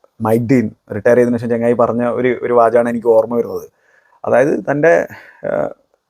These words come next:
ചങ്ങായിക്ക് ഹേർട്ട് ആവും എന്നുള്ളത് കരുതിക്കൊണ്ടാണ് പുള്ളിക്കാരൻ ഒരു ഡിസിഷൻ ഓവർടേൺ ചെയ്യാൻ ആളോട് പറയാതിരുന്നത്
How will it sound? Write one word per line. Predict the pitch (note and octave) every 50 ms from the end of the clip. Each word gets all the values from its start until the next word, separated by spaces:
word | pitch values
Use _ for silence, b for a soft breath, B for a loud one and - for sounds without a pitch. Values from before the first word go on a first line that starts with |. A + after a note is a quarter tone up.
| _ - - _ _ -
ചങ്ങായിക്ക് | - C#3 C#3+ D3 D3+ D3 D3 E3 D3+ A#2+
ഹേർട്ട് | C3+ C#3 C#3 C#3 D#3
ആവും | D3+ D#3 D3+
എന്നുള്ളത് | D3+ D3 D3 C#3+ C#3+ C#3
കരുതിക്കൊണ്ടാണ് | C3+ B2 B2+ C3+ C3 C3+ C3 C3+ B2+ B2+ B2
പുള്ളിക്കാരൻ | - B2 A#2+ A#2+ B2 A#2+ B2+ B2 - b b b b
ഒരു | B2+ C3+ C3+ C3 B2
ഡിസിഷൻ | A2+ A2 B2+ B2+ B2 B2 b b b b b - A2+
ഓവർടേൺ | A#2+ A#2+ B2+ B2+ C3 C3+ C3 B2
ചെയ്യാൻ | B2+ B2 B2 A#2 A2+
ആളോട് | A#2 A#2 A2+ A#2 A2+ -
പറയാതിരുന്നത് | G#2+ G#2 A2 A2 A#2 A#2 A#2 G#2+ A2 G#2+ G#2 G2+